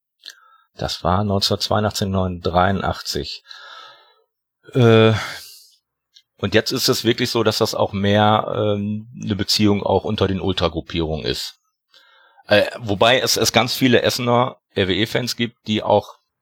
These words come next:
trotzdem B V B die Daumen drücken und auch gerade bei, bei dann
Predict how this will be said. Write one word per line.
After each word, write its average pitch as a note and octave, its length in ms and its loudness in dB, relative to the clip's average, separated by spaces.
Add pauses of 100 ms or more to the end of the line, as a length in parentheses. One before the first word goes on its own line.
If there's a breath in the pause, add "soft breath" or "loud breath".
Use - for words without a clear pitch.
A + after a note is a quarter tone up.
(200)
trotzdem F#2 460 -2
B F#2 160 0
V F2 160 0
B F2 120 0
die F2+ 140 -4
Daumen F2+ 280 0
drücken G2 340 -4
und G2 220 -6
auch - 160 -2
gerade F#2 320 0
bei, F#2 220 -2
bei F2+ 300 -2 (680 loud breath)
dann F2 300 -4